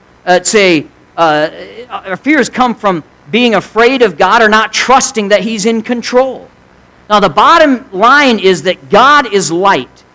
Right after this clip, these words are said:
and when we get near to him, he shatters our illusion of security, that the little cocoons of safety that we've built around ourselves. Things that won't last.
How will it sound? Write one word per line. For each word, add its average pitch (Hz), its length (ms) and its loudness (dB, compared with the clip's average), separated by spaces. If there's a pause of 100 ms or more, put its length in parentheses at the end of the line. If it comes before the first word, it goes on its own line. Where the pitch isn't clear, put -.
(240)
and 185 160 2
when 208 180 2
we 226 160 0
get 240 280 0
near 302 500 4
to 302 340 0
him, 185 480 -2 (440)
he 233 600 0
shatters 254 840 2
our 202 400 2
illusion 175 840 0 (360)
of 190 160 0
security, 190 760 -2 (340)
that 185 240 0 (240)
the 175 100 -2
little 214 240 4
cocoons 226 720 0
of 190 140 -4
safety 190 540 -6
that 143 180 -10
we've 151 240 -8
built 170 260 -2
around 151 400 0
ourselves. 110 460 -18 (880)
Things 214 300 0
that 175 180 0
won't 165 300 -4
last. - 580 -12